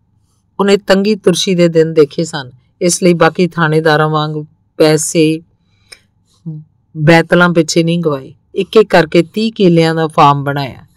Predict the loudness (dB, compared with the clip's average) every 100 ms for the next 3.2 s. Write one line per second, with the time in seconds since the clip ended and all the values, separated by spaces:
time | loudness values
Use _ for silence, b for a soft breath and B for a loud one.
0 | _ _ _ 0 0 2 4 4 4 2
1 | 2 0 0 -2 0 0 0 -2 -6 0
2 | 2 2 4 2 2 2 2 2 0 -2
3 | -4